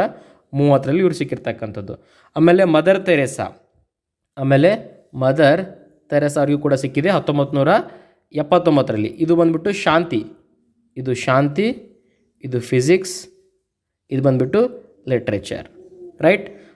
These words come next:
ಆಮೇಲೆ ಹತ್ತೊಂಬತ್ತು ನೂರ ತೊಂಬತ್ತೆಂಟರಲ್ಲಿ ಅಮರ್ತ್ಯ ಸೇನ್ ಅವ್ರಿಗೂ ಕೂಡ ಕೊಟ್ಟಿದ್ದಾರೆ. ಅವ್ರು ಬಂದ್ಬಿಟ್ಟು ಎಕನಾಮಿಕ್ಸಲ್ಲಿ ಸಾಧನೆ ಮಾಡಿರೋ ಸಲುವಾಗಿ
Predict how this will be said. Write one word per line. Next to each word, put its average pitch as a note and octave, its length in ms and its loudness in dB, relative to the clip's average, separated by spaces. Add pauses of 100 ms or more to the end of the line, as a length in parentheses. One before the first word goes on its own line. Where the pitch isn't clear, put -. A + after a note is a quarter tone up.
(120)
ಆಮೇಲೆ E3+ 280 4
ಹತ್ತೊಂಬತ್ತು F3 540 -2
ನೂರ F3 100 -2
ತೊಂಬತ್ತೆಂಟರಲ್ಲಿ E3 760 -2
ಅಮರ್ತ್ಯ F3 320 2
ಸೇನ್ E3+ 220 0
ಅವ್ರಿಗೂ D#3 200 0
ಕೂಡ D#3+ 160 0
ಕೊಟ್ಟಿದ್ದಾರೆ. B2 600 -2
ಅವ್ರು D3+ 180 0
ಬಂದ್ಬಿಟ್ಟು D3+ 300 0
ಎಕನಾಮಿಕ್ಸಲ್ಲಿ E3 580 0
ಸಾಧನೆ C3+ 260 -2
ಮಾಡಿರೋ B2+ 220 -2
ಸಲುವಾಗಿ A#2+ 540 -4